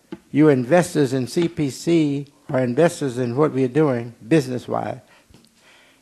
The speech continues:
you can come in as a club member, and later on we will have cards again. You can come in as a club member, and you can get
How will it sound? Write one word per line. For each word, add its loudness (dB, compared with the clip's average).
you 8
can 4
come 2
in -2
as -2
a -10
club 4
member, -2
and -4
later 2
on 4
we 2
will 4
have 2
cards 4
again. -2
You 0
can -2
come 2
in 2
as 2
a -4
club 2
member, -4
and 0
you 4
can -2
get -2